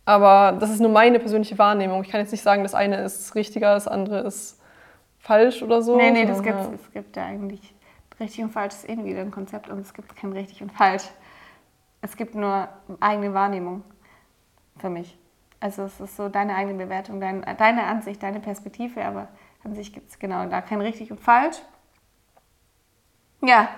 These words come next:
Speaker 2: weil jeder lebt seine eigene Wahrheit und das ist da auch immer ganz wichtig. Okay, das heißt, da gibt's, da, da kann, da kannst du ja auch wieder so nach deinem, deinem Sternzeichen leben oder nicht und das ist ja dann auch wieder gar nicht so wichtig.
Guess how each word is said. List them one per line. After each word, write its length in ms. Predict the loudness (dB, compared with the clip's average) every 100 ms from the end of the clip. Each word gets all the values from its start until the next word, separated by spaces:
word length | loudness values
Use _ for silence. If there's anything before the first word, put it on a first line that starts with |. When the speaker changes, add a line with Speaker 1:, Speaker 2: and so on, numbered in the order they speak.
| -10
Speaker 2:
weil 160 | -6 -4
jeder 260 | -2 -2
lebt 200 | -2 -4
seine 220 | -4 -4 -2
eigene 260 | -4 -4
Wahrheit 380 | -4 -4 -6 -12 _ _ -20 _ -20
und 160 | -16
das 180 | -14 -16
ist 160 | -12 -6
da 160 | -6
auch 80 | -6
immer 160 | -8 -8
ganz 260 | -10 -12
wichtig. 460 | -14 -14 -14 -16 _ _ _ -20 _
Okay, 240 | -8 -2
das 120 | 0 2
heißt, 260 | 0 0
da 100 | -4
gibt's, 400 | -6 -10 -14 -20 -20 _ _
da, 320 | 4 6 4
da 160 | 2 -4
kann, 480 | -2 -2 -2 -6 -10 -18 -2
da 220 | 2 2 2
kannst 220 | 0 2
du 40 | 4
ja 200 | 4 4
auch 60 |
wieder 180 | 0 -4
so 100 | -6
nach 160 | -8 -4
deinem, 500 | 0 2 0 -6 -8 -14 -20 _ -20 -20 -20 -20 _ _
deinem 760 | 4 4 2 -4 -6 -10 -14 _ _
Sternzeichen 480 | 4 4 4 -2 0
leben 260 | 2 2
oder 200 | 2 2
nicht 360 | 2 0 -2 -4
und 320 | -2 -2 -6 -12
das 120 | -12
ist 80 | -2
ja 100 | 2
dann 120 | 4 2
auch 160 | -4
wieder 200 | -4 -4
gar 160 | -2 -4
nicht 140 | -6
so 100 | -8
wichtig. 520 | -6 -6 -6 -8 -10